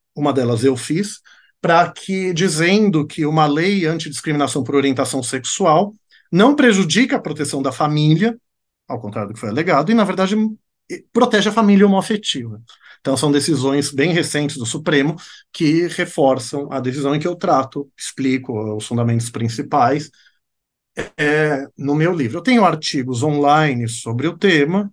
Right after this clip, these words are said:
mas, enfim, acho que de li-, indicação de livros, acho que, é, seriam esses.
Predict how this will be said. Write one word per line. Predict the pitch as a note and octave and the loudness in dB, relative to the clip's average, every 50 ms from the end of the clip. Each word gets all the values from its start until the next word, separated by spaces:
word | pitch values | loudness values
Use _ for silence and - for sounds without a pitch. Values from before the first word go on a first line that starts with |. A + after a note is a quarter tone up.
| _ | _
mas, | - E3 D3 C3+ B2 - | -6 -2 -2 -2 -2 -4
enfim, | D#3 - - C3+ | -4 -4 -2 0
acho | A#2+ A#2+ A#2 - - | 0 0 -2 -4 -4
que | C3 B2 A#2 G#2+ G#2+ | -2 -2 0 0 -2
de | G#2+ A2+ C3 | -2 -2 -4
li-, | B2 B2 | -4 -4
indicação | A#2+ A#2 B2+ - - - - B2+ B2 - C3 | -6 -8 -12 -16 -10 -6 -4 -4 -2 -2 -4
de | B2+ C3 C3+ | -2 -2 -2
livros, | C3 B2 B2 B2 C3 D3 C#3 A#2 B2+ | -2 -2 -2 -2 -2 -4 -4 -2 -2
acho | C3 A#2+ B2 B2 A#2+ - - C#3+ C#3 | 0 0 0 -2 -4 -8 -8 -10 -10
que, | - - - C3+ B2+ C3 B2 - - - - _ _ - - _ _ _ - | -8 -6 -4 -2 -2 -4 -6 -8 -20 -20 -20 _ _ -20 -20 _ _ _ -6
é, | C3+ C3+ C3+ B2+ B2 - B2+ | -2 0 0 2 0 -2 -4
seriam | A#2+ - - E3 D#3 D3 C3+ C3+ B2 C3 C3 B2+ B2+ C#3 - _ _ _ _ _ _ _ _ _ _ _ _ _ _ | -6 -4 0 2 4 4 4 2 2 2 2 2 0 -2 -6 _ _ _ _ _ _ _ _ _ _ _ _ _ _
esses. | - C3+ A#2+ G#2+ - - A2+ G#2 - - - | -4 -4 -4 -4 -6 -8 -12 -12 -12 -14 -16